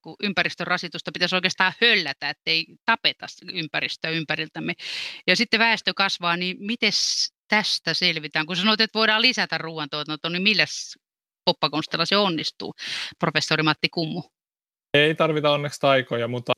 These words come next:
Speaker 2: voi olla, että radikaaleikin tämmöisiä rakenteellisia muutoksia. Eli tällä hetkellä lihansyönti on, jos katsotaan yksi yksittäinen keino globaalisti, mikä keskittyy kyllä lähinnä Eurooppaan, Pohjois-Amerikkaan, Australiaan,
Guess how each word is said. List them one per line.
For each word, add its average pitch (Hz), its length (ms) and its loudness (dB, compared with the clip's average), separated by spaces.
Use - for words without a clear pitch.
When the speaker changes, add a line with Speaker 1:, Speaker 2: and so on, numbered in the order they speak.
Speaker 2:
voi 143 200 4
olla, 147 160 4
että 143 160 0
radikaaleikin 131 800 2
tämmöisiä 127 480 -2
rakenteellisia 123 720 0
muutoksia. 123 680 -4
Eli 131 340 4
tällä 151 200 4
hetkellä 156 400 2
lihansyönti 139 680 4
on, 123 100 4
jos 127 140 0
katsotaan 131 320 4
yksi - 340 2
yksittäinen 117 800 0
keino 120 540 2
globaalisti, 117 880 4
mikä 123 240 4
keskittyy 127 560 2
kyllä 120 200 2
lähinnä 123 280 2
Eurooppaan, 117 640 2
Pohjois-Amerikkaan, 117 920 0
Australiaan, 127 720 2